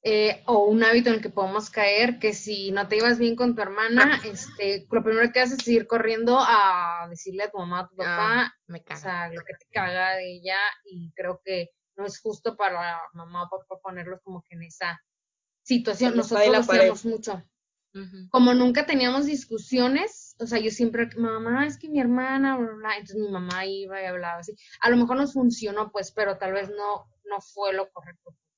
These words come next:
Speaker 2: O
Speaker 1: Pero
Speaker 2: era, o era, o sea, también tiene que ver el hecho de que ustedes no, no eran tan unidas, entonces el momento de que había un conflicto
Speaker 1: Ujú.
Speaker 2: les,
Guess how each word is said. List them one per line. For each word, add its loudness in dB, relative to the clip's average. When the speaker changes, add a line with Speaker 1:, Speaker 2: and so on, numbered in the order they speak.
Speaker 2:
O 2
Speaker 1:
Pero -2
Speaker 2:
era, -2
o -2
era, 0
o -6
sea, -2
también -4
tiene -2
que 0
ver -2
el 2
hecho 2
de 4
que -6
ustedes -2
no, 2
no 4
eran 2
tan 4
unidas, 0
entonces -6
el -2
momento -2
de 0
que 0
había 2
un -4
conflicto 0
Speaker 1:
Ujú. 0
Speaker 2:
les, 0